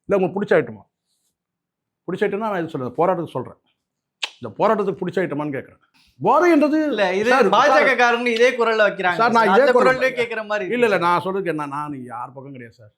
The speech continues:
Speaker 1: சார், என்ன அப்படி புரிஞ்சுட்டாங்கன்னா அது தவறு. நான் யார் பக்கமும் இல்ல. நீங்க ரெண்டாயிரத்தி இருபத்தி ஒண்ணுல இவங்களோட தான் இருக்க, கூட்டணியில இருக்கிறீங்க. இப்ப நீங்க ஒரு அஜெண்டா எடுக்கிறீங்கன்னு வச்சுக்கோங்களேன்,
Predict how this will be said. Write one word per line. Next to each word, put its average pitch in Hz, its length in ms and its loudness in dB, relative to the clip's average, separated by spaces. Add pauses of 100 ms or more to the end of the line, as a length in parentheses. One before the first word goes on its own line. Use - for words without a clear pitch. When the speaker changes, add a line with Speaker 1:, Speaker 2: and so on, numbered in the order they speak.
(120)
Speaker 1:
சார், 123 320 -16
என்ன 123 180 -12
அப்படி 131 220 -10
புரிஞ்சுட்டாங்கன்னா 170 480 -6
அது 143 40 -10
தவறு. 143 320 -6 (540)
நான் 139 180 -6
யார் 160 240 -2
பக்கமும் 165 260 -8
இல்ல. 120 200 -12 (720)
நீங்க 180 440 2
ரெண்டாயிரத்தி 180 420 0
இருபத்தி 185 320 0
ஒண்ணுல 165 300 -2
இவங்களோட 151 280 0
தான் 160 140 0
இருக்க, 131 240 -6
கூட்டணியில 165 360 -6
இருக்கிறீங்க. 117 340 -12 (380)
இப்ப 165 260 -2
நீங்க 196 180 2
ஒரு 185 140 2
அஜெண்டா 175 320 0
எடுக்கிறீங்கன்னு 151 380 -6
வச்சுக்கோங்களேன், 135 400 -8